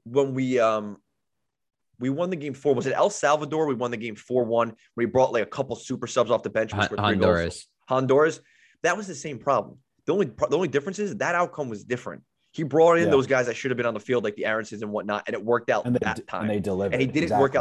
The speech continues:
Speaker 1: out this time. He got let off the hook once, but this is the same issue every
Speaker 3: Exactly.
Speaker 1: single round. You're talking about three games, not thirty-eight. Put your strongest eleven.
Speaker 2: Yeah, I never wanna see Arriola and Lingette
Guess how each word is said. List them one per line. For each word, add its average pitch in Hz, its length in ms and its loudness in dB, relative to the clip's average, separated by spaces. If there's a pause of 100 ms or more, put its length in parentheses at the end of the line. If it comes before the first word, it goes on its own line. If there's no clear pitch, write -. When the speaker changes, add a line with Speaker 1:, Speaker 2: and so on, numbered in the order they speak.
Speaker 1:
out - 40 -20
this 131 180 -2
time. 101 220 -12
He 135 60 -10
got 120 160 0
let 135 200 4
off 175 180 2
the 147 120 -4
hook 127 300 -4
once, 120 460 -4 (260)
but 135 80 2
this 139 160 0
is 139 100 -8
the 143 100 -8
same 131 640 -4 (100)
issue 107 440 -2 (320)
every 120 460 -4
Speaker 3:
Exactly. - 280 -4
Speaker 1:
single 107 380 -4
round. 90 400 -4 (160)
You're 120 80 -8
talking 151 240 -2
about 156 260 -2
three 143 240 -2
games, 170 480 -4 (280)
not 123 260 -2
thirty-eight. 156 580 0 (300)
Put 127 160 0
your 131 80 -4
strongest 123 380 -6
eleven. 104 340 -8 (1040)
Speaker 2:
Yeah, 87 300 0
I 107 120 2
never 127 240 4
wanna 131 220 2
see 117 520 0 (100)
Arriola 107 800 0 (1040)
and 98 140 -6
Lingette 98 560 0